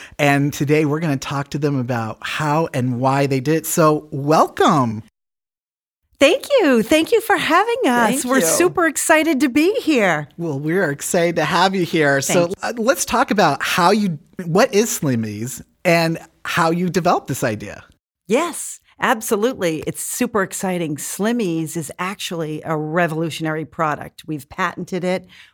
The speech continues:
Speaker 2: worked on it for five years. Slim Ease is not only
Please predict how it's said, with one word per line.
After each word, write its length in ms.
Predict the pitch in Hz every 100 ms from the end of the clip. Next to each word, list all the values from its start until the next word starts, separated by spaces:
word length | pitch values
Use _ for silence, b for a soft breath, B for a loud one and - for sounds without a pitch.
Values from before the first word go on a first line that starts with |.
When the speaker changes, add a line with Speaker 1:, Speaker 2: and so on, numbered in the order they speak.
| B
Speaker 2:
worked 240 | 240 -
on 140 | 254 226
it 100 | 160
for 140 | 233
five 460 | - - 190 214 180
years. 640 | 180 196 208 226 247 - B B B B
Slim 460 | - - 311 403
Ease 260 | 262 196 180
is 160 | 180 208
not 240 | 208 190
only 560 | 190 185 175 160 156